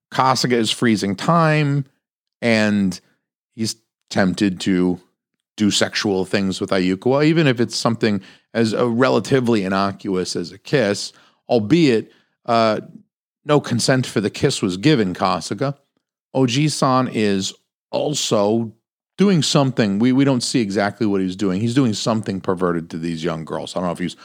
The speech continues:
rubbing on them, touching their bodies, or maybe he was just trying to get a view up their skirt or whatever,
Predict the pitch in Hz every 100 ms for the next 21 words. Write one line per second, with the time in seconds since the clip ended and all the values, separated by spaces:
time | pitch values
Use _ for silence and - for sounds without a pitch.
0 | - _ - 104 120 123 120 117 113 107
1 | - 110 - 95 87 85 120 120 117 107
2 | 95 92 90 - - _ 104 101 101 95
3 | 98 92 90 90 90 - - _ _ _
4 | _ - 113 98 98 92 87 107 104 95
5 | - 95 - - 143 135 127 120 120 117
6 | 113 113